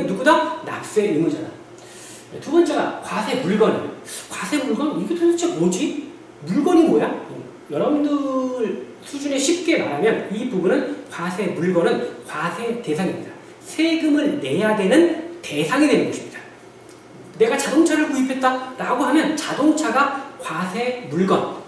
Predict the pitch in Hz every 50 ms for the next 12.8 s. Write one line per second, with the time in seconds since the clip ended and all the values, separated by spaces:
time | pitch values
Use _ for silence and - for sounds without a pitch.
0 | - - - 160 165 - 220 190 - - 165 202 208 196 170 147 - - - -
1 | - - - - - - - - - - - 190 214 - - - - 175 220 -
2 | 320 330 311 - - - - - 240 240 226 190 - - 330 330 330 294 - -
3 | 285 - 262 269 - - - - - 208 214 196 202 196 - - - 330 339 339
4 | 339 330 302 277 190 - - - 175 220 269 269 - 214 196 185 240 285 294 294
5 | - - - - - - - - 160 - 190 185 170 - 131 147 160 170 165 -
6 | 143 151 214 285 277 - 285 285 - - - - - - 127 131 127 - - -
7 | - - - - - - - - - - - - - - 196 - - 170 180 196
8 | 226 220 214 - 294 277 277 269 240 226 196 - 185 208 226 226 220 220 240 285
9 | - - - - - - - 180 190 - - - - 202 - - 277 285 - -
10 | - - - - - - 180 202 214 - 294 294 262 214 - 214 208 202 208 208
11 | 185 - 160 - - - - - 139 139 160 208 269 - 247 - - - - -
12 | - - 139 190 254 277 302 311 302 311 302 247 - - - -